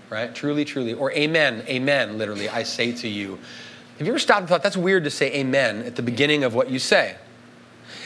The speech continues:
Amen is something that you usually say after something, usually after something someone else says, right? Someone says something that's true, it's trustworthy, and it's,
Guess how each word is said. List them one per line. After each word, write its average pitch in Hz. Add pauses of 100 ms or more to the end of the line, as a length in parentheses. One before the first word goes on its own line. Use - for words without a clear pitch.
Amen 240
is 180
something 160
that 160
you 165
usually 208
say 151 (220)
after 196
something, 98 (280)
usually 180
after 175
something 160
someone 151
else 214
says, 101
right? 156 (120)
Someone 226
says 214
something 185
that's 151
true, 185 (200)
it's 151
trustworthy, 208
and 160
it's, 156